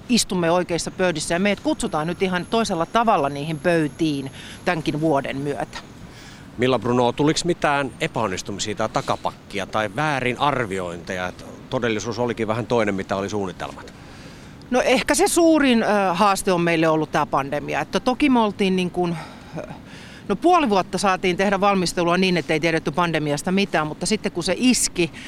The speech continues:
Speaker 1: niin kyllähän me nähtiin, että nyt meidän täytyy miettiä ihan toisella tavalla. Ja se on siis vaikuttanut siihen, että me ei olla pystytty esimerkiksi, niin kuin, kuntalaisia kohtaamaan niin paljon kuin olisi toivottu, koska me on jouduttu siis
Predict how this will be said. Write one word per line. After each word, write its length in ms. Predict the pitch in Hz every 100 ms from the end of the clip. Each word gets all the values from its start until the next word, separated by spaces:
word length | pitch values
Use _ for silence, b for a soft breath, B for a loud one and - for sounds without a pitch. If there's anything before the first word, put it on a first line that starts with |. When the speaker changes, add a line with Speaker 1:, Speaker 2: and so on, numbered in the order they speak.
| B -
Speaker 1:
niin 80 |
kyllähän 220 | 180 196 190
me 100 | 190
nähtiin, 540 | 202 196 - 170 156
että 320 | 156 - 156 -
nyt 180 | 175 175
meidän 180 | 160
täytyy 280 | 160 156 156
miettiä 360 | 151 151 - 151
ihan 220 | 143 156
toisella 380 | 147 143 151 143
tavalla. 440 | 135 127 147 - B B B -
Ja 60 |
se 140 | 196 339
on 120 | 262
siis 240 | 233 -
vaikuttanut 500 | 214 202 185 196 180
siihen, 300 | - 180 165
että 120 | 165
me 60 | 202
ei 100 | 156
olla 180 | 180 208
pystytty 500 | - 220 - 170 185
esimerkiksi, 500 | 175 170 160 160 170
niin 100 | 165
kuin, 240 | 170 160 B B B - - -
kuntalaisia 600 | 254 233 170 156 151 165
kohtaamaan 680 | 151 180 160 170 147 147 147
niin 160 | 170 151
paljon 420 | 165 156 143 135
kuin 160 | 147
olisi 160 | 139 139
toivottu, 360 | 175 151 139 170
koska 240 | 190 233
me 100 | 240
on 100 | 226
jouduttu 340 | 214 196 -
siis 300 | 175 180 -